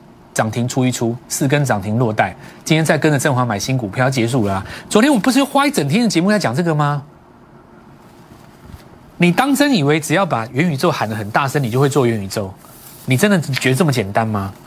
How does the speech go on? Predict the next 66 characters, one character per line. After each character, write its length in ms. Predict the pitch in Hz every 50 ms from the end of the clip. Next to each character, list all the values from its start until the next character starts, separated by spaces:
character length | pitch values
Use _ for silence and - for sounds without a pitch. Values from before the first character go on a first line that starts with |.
| - - - - -
对 80 | - 127
不 60 | 120
对？ 100 | 127 123 139
那 100 | 214 226
你 80 | 185
看 160 | - 233 214
老 160 | 185 135 117 120
高 180 | 170 170 180
就 100 | 190 190
好 180 | 143 120 98 98
了 120 | 101 101
啊， 180 | 101 - - - - - - - - - - - - - - -
他 100 | - -
不， 120 | 196 - 185 - - - 202 175 -
昨 120 | - 180
天 160 | 170 202 202 190
不 60 | 180
是 160 | 170 208 180
也， 100 | 165 160 151
也 180 | 143 143 160 175
有， 180 | 165 156 156 147
也 480 | 139 143 156 160 151 147 - 180 156
有， 160 | 151 151 143 165
有 160 | 156 151 180
一 40 | 185
些 140 | 180 208
网 240 | 208 190 156 135 123
红， 180 | 113 123 127 131
他 140 | - 170 175
不 100 | 147 147
是 140 | - 185
也， 160 | 143 120 113 117
也 180 | 113 113 113
在 140 | 113 - 151
那 60 | 147
边 80 | 156 143
讲 160 | 135 135 135
元 160 | 117 120 123
宇 40 | 113
宙 160 | 107 139 117
吗？ 140 | 104 101 98 90 - - - - - - - - -
讲 160 | - 147 135
得 60 | 143
还 100 | 139 160
比 140 | 180 165 147
分 160 | - - 160
析 100 | 156 156
师 120 | 143 147 151
精 180 | 135 135 135
彩， 180 | 127 - - - - - -
好 160 | - - 117
听 200 | 110 - 151 151
多 220 | 143 139 123 117 104
了， 80 | 90 85 - - - - - - - - -
对 100 | - 135
不 60 | 123 117
对？ 200 | 117 101 92 87 - - - - - - - - -
股 160 | - 233 233
票 240 | 226 - 359 349 285
是 140 | - 320 -
操 340 | - - - 285 294 294
作 260 | 294 320 320 262 185 147
的， 80 | 135
好 140 | 117 113 110
不 60 | 120
好？ 400 | 135 127 110 104 95 87 82 85